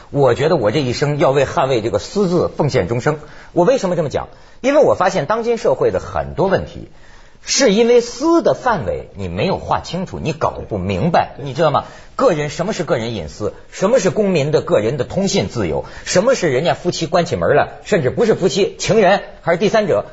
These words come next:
什么事儿你能管，什么事儿是不需要你管的。我们的公司的范围啊，不明，不明晰，就会造成执法的时候，你比如说前一阵儿咱说的，那当然了，最后这个绍兴火车站的铁路派出所那警察远赴重庆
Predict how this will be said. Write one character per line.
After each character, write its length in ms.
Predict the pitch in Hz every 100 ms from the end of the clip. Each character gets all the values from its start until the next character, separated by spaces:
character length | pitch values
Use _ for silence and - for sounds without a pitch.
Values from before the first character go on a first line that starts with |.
| -
什 160 | - 220
么 100 | 254
事 80 | 247
儿 60 |
你 120 | 165
能 140 | 135 170
管， 220 | 123 76 - -
什 180 | - 214
么 80 | 269
事 120 | 233
儿 80 | 175
是 100 | -
不 200 | - 240
需 140 | -
要 300 | 170 127 - -
你 140 | 160
管 260 | 151 67 67
的。 100 | - - -
我 180 | 175 196
们 160 | 220 262
的 100 | 214
公 280 | 277 269
司 240 | 254 - 269
的 80 | 208
范 260 | - 117
围 140 | 78 69
啊， 100 | 67 - -
不 80 | 220
明， 380 | 143 147 226
不 100 | -
明 260 | 196 151 226
晰， 280 | - 185 - - - -
就 300 | 269 311 262
会 200 | - 160
造 220 | 143 143
成 240 | - 143 143
执 180 | 160
法 220 | 196 90 67
的 100 | 113
时 140 | -
候， 180 | 90 - - -
你 120 | 214
比 80 | 180
如 60 |
说 100 | 151
前 220 | 160 117 135
一 40 |
阵 120 | 135
儿 20 |
咱 160 | 107 113
说 160 | 117 104
的， 140 | 80 - -
那 140 | -
当 140 | 254 240
然 160 | 170
了， 160 | 170 - -
最 140 | 220
后 160 | 190 185
这 100 | 160
个 100 | 147
绍 160 | 202
兴 140 | 151 175
火 100 | 101
车 60 |
站 200 | 135 156
的 60 | 120
铁 220 | - 110
路 80 | 131
派 100 | 170
出 140 | 170
所 160 | 180 85
那 80 | 127
警 160 | 113
察 320 | 71 90 135 - - -
远 400 | 135 143 104 110
赴 180 | 180 139
重 220 | - 139
庆 220 | 170 180